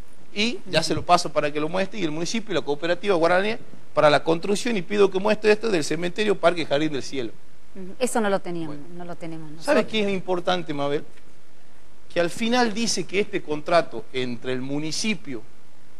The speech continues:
Speaker 1: cuyo representante es el intendente, y la cooperativa guaraní para la construcción de la obra Cementerio Parque Jardín del Cielo, fue firmado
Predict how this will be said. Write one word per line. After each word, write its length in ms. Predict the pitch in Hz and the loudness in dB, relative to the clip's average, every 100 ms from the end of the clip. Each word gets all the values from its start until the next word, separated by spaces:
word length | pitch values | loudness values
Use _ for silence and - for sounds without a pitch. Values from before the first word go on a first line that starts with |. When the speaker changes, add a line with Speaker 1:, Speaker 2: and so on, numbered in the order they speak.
| - - | -6 -2
Speaker 1:
cuyo 220 | 143 143 131 | 0 2 2
representante 840 | 135 143 143 156 156 175 165 151 | 0 0 -2 0 2 2 2 0
es 60 | |
el 80 | 127 | -2
intendente, 560 | 131 131 147 156 160 131 | -2 -4 -2 -2 -2 -2
y 20 | |
la 120 | 117 | -4
cooperativa 600 | 110 120 135 139 170 156 | -2 -4 -2 -2 0 0
guaraní 380 | 127 127 139 165 | 2 2 2 0
para 220 | - 120 | 0 0
la 80 | 110 - | 0 -2
construcción 640 | 127 127 135 - 170 170 | -4 -4 -4 -2 0 0
de 80 | 151 | 4
la 120 | 139 | 8
obra 260 | 160 160 131 | 8 6 2
Cementerio 580 | 127 131 131 160 156 139 | -2 -4 -2 -2 -2 2
Parque 280 | 156 151 | 2 2
Jardín 240 | 127 151 165 | 0 0 0
del 80 | 139 | -2
Cielo, 300 | - 180 - - - - - | -2 -2 -2 -6 -6 -6 0
fue 220 | - 240 | 6 6
firmado 640 | 240 220 233 233 233 311 | 6 2 6 8 8 6